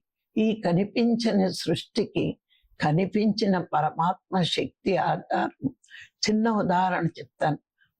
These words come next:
గ్రహాలన్నీ సూర్యుడి చుట్టూ తిరుగుతున్నాయి. మరి వాటిని అలా బ్యాలెన్స్‌గా ఉంచుతూ, అవి పడిపోకుండా, ఒకళ్ళనొకటి ఢీ కొట్టకుండా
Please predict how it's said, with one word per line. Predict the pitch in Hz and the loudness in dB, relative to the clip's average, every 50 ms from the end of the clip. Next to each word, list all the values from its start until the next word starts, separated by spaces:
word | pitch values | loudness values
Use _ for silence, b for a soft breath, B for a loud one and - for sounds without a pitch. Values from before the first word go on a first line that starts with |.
| - 156 | -2 0
గ్రహాలన్నీ | 165 180 175 165 202 214 214 220 226 - 196 196 202 196 170 151 156 - _ _ _ _ _ _ _ _ | 0 0 0 0 0 0 0 0 0 2 2 2 4 2 2 0 -2 -4 _ _ _ _ _ _ _ _
సూర్యుడి | - - - 180 175 196 175 160 - - - | -6 -2 0 0 2 2 0 0 -2 -2 -2
చుట్టూ | - - - - 165 160 | -4 -4 -2 -2 -2 -2
తిరుగుతున్నాయి. | - - - - - 156 156 - - 143 135 - 330 - - _ _ b b b b b _ _ - | -2 -2 -2 0 0 -2 -2 0 0 0 0 0 -2 -4 -8 _ _ b b b b b _ _ -2
మరి | 247 240 233 - 185 143 139 - - - - _ _ _ _ _ _ _ _ - | 0 0 2 2 0 0 0 -2 -4 -8 -12 _ _ _ _ _ _ _ _ -2
వాటిని | 185 190 196 208 214 208 - - 240 196 202 190 - - _ - | 0 0 0 0 -2 -4 -4 -2 -2 0 0 0 -2 -4 _ -2
అలా | 160 165 - - 160 165 | 0 0 2 0 0 -2
బ్యాలెన్స్‌గా | 156 - - 160 175 180 196 220 226 247 240 247 247 - - - 196 196 214 202 | -2 -2 -2 0 0 2 2 2 2 2 2 0 0 -2 -2 -2 0 0 0 0
ఉంచుతూ, | 202 - - 160 - - - - - - - - - 151 - _ _ b b b b b b - | -2 -2 -2 -2 -2 -2 -4 -6 -6 -4 -4 -2 -2 -4 -6 _ _ b b b b b b -2
అవి | - 175 185 180 - - - | 0 0 0 0 -2 -2 -2
పడిపోకుండా, | 160 165 202 202 - - 226 220 220 - - 170 147 - - | -2 -2 -2 -2 -2 -2 -2 -2 -2 -2 0 0 2 2 0
ఒకళ్ళనొకటి | - 156 156 - - 170 185 196 - - 170 - 247 - 160 156 | 0 0 -2 -2 -2 -2 -4 -2 -2 -4 -6 -8 -10 -6 -2 0
ఢీ | 156 277 294 208 | 2 2 2 2
కొట్టకుండా | 202 - - - - _ - - - - - - - - - - | 0 -2 -4 -6 -4 _ -6 -6 -4 -4 -2 -2 -2 -2 -4 -6